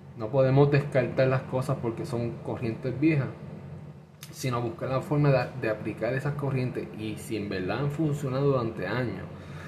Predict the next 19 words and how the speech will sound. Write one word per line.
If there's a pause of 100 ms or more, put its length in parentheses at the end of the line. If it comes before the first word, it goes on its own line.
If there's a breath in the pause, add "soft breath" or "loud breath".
(200 loud breath)
y
si
en
ver-,
y
en
verdad
esas
enseñanzas (1040 loud breath)
han
llegado (320)
hasta
dos
mil (540)
años (880)
en
se-,
de
seguimiento,